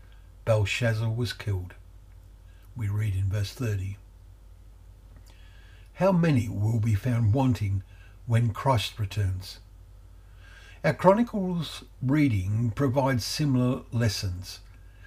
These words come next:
We read in Second Chronicles chapter twenty-three of the boy Joash,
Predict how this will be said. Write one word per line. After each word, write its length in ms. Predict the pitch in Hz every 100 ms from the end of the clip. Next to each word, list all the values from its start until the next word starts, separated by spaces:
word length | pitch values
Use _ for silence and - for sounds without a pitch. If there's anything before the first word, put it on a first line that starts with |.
| - -
We 140 | 139 147
read 240 | 151 180
in 140 | 165
Second 380 | - 160 151 143
Chronicles 520 | - 143 127 - 113
chapter 320 | - 143 117 117
twenty-three 720 | 131 117 101 143 127 110 120
of 140 | 113
the 80 | 120
boy 300 | 139 135 120
Joash, 600 | 151 135 95 - -